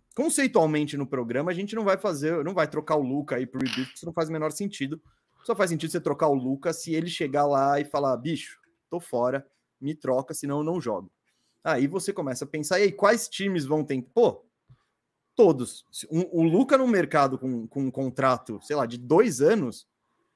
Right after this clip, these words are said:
eu acho que você, com essa idade, por exemplo, se ele entra assim agora,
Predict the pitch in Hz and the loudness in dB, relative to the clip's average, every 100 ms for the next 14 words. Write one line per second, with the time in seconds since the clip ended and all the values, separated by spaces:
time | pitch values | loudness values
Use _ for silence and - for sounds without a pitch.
0 | - 247 131 170 - 143 147 202 156 131 | 0 2 2 -2 -4 0 0 0 -2 2
1 | 156 185 104 - _ _ - 127 123 110 | 2 2 -4 -14 _ _ -6 -4 -4 -4
2 | 143 135 160 170 113 - 117 113 165 120 | -2 0 0 -2 -6 -8 -6 -2 -2 -2